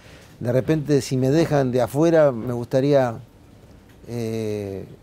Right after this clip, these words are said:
Speaker 2: terminar algunos detalles, algunas cosas más
Speaker 1: Pará,
Speaker 2: para
Speaker 1: pará, antes de meternos ahí en, en la, en la vida de Peñarol, ese chico que fue compañero y compinche de su padre, ese chico que llegó a la dirigencia del fútbol, a ver, li-,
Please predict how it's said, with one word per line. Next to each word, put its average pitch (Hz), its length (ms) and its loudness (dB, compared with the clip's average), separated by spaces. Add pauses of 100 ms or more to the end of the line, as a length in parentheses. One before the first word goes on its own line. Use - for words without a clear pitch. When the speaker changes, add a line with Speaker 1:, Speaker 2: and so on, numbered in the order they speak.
(100)
Speaker 2:
terminar 143 400 2
algunos 139 300 4
detalles, 120 480 0
algunas 123 280 -2
cosas 120 220 -4
más 143 100 0
Speaker 1:
Pará, 135 140 4
Speaker 2:
para 127 120 4
Speaker 1:
pará, 120 80 0
antes 147 180 0
de 147 40 6
meternos 127 380 -4
ahí 120 140 0
en, 101 120 -4
en 110 140 -2
la, 107 160 -4
en 110 100 0
la 110 80 0
vida 120 180 2
de 110 60 4
Peñarol, 98 420 -6 (440)
ese 143 220 0
chico 160 280 0
que 120 100 -2
fue 123 680 2
compañero 107 500 0
y 123 40 4
compinche 110 440 -4
de 98 100 0
su 95 140 -10
padre, 98 380 -4
ese 110 180 -6
chico 117 260 -6
que 110 120 -2
llegó 104 320 2
a 131 40 2
la 120 120 4
dirigencia 110 520 -2
del 98 120 -2
fútbol, 143 340 -4 (320)
a 104 60 -4
ver, 113 120 2
li-, 95 140 -6